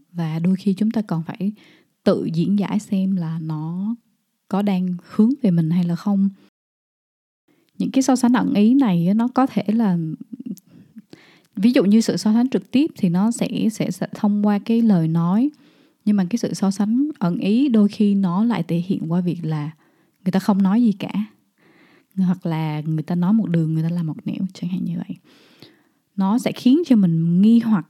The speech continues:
về điều gì đang thực sự diễn ra. Mình rõ ràng, mình cảm nhận được là mình đang bị so sánh.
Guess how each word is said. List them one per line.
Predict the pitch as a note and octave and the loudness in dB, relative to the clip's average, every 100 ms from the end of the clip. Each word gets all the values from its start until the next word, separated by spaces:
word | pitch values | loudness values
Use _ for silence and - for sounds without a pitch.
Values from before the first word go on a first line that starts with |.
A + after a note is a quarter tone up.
| E3+ | -8
về | D#3 E3+ D#3 D3 - _ - | -4 -2 -2 -6 -10 _ -4
điều | F3+ F3+ | 2 2
gì | E3 E3+ D#3+ | 2 0 0
đang | F3+ F#3+ G3 | 0 0 -2
thực | - - | -6 -8
sự | - | -8
diễn | - - E3+ G3 | -6 -4 -2 0
ra. | F#3+ F#3 F#3 - _ _ - - _ - | 0 0 -4 -8 _ _ -20 -20 _ -2
Mình | F3+ F3 | 2 2
rõ | D#3+ - A3+ | 0 -2 -2
ràng, | A#3 F#3 | 0 0
mình | F3+ D#3+ | 0 -2
cảm | - G#3+ | -2 2
nhận | B3+ B3+ E3+ | 4 4 2
được | D#3+ E3 | 0 0
là | |
mình | E3 E3+ D#3+ | 0 0 0
đang | D#3+ F#3+ G3 | -2 -2 -2
bị | D3+ | -4
so | - F#3 | -4 -6
sánh. | F3+ F#3 | -4 -4